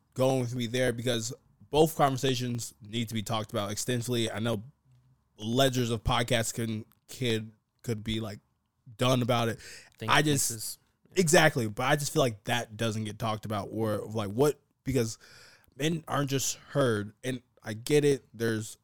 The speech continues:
Speaker 1: certain men who take advantage of situations and things like that. But just getting back on what Cost and everyone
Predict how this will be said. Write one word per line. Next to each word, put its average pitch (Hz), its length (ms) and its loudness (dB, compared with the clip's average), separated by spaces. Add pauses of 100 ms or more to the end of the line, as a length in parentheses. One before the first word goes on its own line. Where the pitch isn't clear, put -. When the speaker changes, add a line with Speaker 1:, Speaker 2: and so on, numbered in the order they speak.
Speaker 1:
certain 143 460 0
men 135 160 -2
who 123 60 -2
take 120 160 -4
advantage 127 600 -6 (140)
of 117 340 -4 (340)
situations 127 760 -4
and 113 100 -10
things 123 160 -4
like 113 160 -4
that. 120 260 -2 (180)
But 139 300 0
just 165 180 0
getting 143 160 2
back 131 260 0
on 113 340 -4 (140)
what 120 320 -10
Cost 131 260 0
and 123 80 -4
everyone 113 440 -4